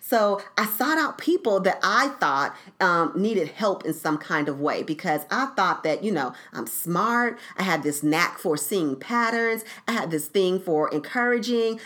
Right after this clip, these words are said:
I'm a great teacher and leader. And somehow I was supposed to do this to the people that were in my rela-,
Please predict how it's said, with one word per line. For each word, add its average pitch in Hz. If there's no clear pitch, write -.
I'm 202
a 165
great 151
teacher 233
and 170
leader. 196
And 190
somehow 240
I 185
was 190
supposed 190
to 170
do 240
this 202
to -
the 170
people 196
that 156
were 156
in 160
my 143
rela-, 139